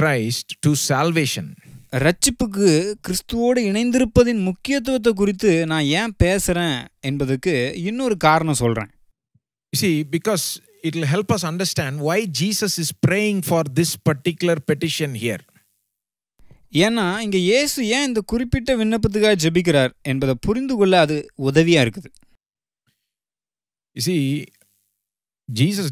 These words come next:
Speaker 1: doesn't pray for many things in this chapter. <laughs> Jesus prays for very few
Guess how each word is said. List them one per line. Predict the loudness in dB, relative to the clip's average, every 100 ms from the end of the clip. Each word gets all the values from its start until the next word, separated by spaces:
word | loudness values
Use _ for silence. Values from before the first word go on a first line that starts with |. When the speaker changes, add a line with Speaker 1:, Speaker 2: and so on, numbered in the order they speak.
| -2
Speaker 1:
doesn't | 0 0
pray | 0
for | 2 0
many | 0 -2 -4
things | -4 -4
in | -6
this | -6 -6
chapter. | -6 -6 -10 -10 -8 -8 -8
<laughs> | -12 -18 -10
Jesus | -8 -6 -6 -4
prays | -4
for | -4 -4
very | -2 -2
few | -2 -2